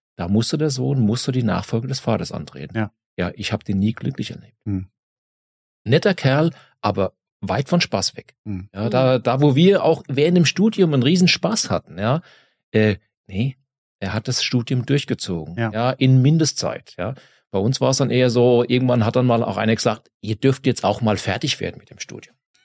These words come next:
Speaker 2: <laughs>
Speaker 1: Ja, ne? Ab-, ja, aber, aber, aber nix, nichtsdestotrotz, wir hatten einen Riesenspaß und ich erinnere mich gerne an die Zeit zurück, weil ich so viel erleben durfte.
Speaker 2: Ja.
Speaker 1: Ja,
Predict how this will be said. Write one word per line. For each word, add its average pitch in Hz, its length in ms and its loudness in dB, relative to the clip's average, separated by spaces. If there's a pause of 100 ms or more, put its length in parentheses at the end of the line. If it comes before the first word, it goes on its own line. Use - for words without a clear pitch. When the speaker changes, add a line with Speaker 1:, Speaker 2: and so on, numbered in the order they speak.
(120)
Speaker 2:
<laughs> - 100 -4
Speaker 1:
Ja, 117 180 -8 (380)
ne? 131 140 -4 (160)
Ab-, - 160 -4 (200)
ja, 143 260 -2 (140)
aber, 147 300 2
aber, 156 180 2
aber 147 120 2
nix, 170 240 4
nichtsdestotrotz, 165 680 0
wir 139 120 4
hatten 143 140 2
einen 139 120 6
Riesenspaß 160 640 2
und 127 60 -4
ich 113 80 -2
erinnere 120 260 2
mich 120 300 0
gerne 160 260 0
an 156 60 -2
die 151 100 2
Zeit 131 320 -2
zurück, 123 300 -2 (420)
weil 110 180 2
ich - 120 -2
so - 160 2
viel - 220 0
erleben 127 500 4
durfte. 98 420 -2 (160)
Speaker 2:
Ja. 110 160 -2 (160)
Speaker 1:
Ja, 92 160 -8